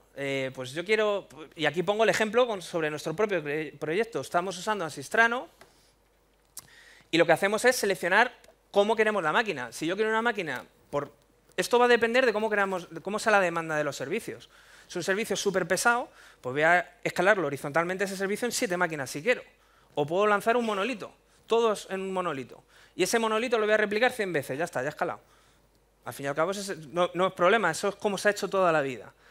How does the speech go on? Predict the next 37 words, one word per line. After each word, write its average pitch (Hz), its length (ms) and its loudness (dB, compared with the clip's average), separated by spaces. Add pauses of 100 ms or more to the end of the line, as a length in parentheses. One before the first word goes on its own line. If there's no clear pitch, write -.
(220)
Pero 156 100 -2
también 143 220 0
queremos 196 320 2
la 190 140 2
flexibilidad 202 420 2
de 233 60 6
decir, 190 240 0
no, 196 160 -4 (360)
yo 190 100 0
quiero 233 100 -2
una 233 100 0
máquina 247 300 2
que 220 80 0
solamente 214 400 -2
tenga 165 240 -2
lo 156 100 0
de 165 140 2
las 165 240 0
creatividades 214 640 0
y 202 60 -2
lo 190 60 -4
de 160 120 -2
geo. 202 280 -4 (220)
Pues 113 160 -18
muy 170 140 -8
bien. 170 180 -10 (380)
Y, 175 280 2
y 170 40 -4
sin 180 180 -4
embargo, 233 240 4
en 240 80 2
este 269 320 -2
quiero 220 220 0
todas, 269 480 0 (320)
menos 170 240 -4
el 160 80 0
pixel. 160 340 -6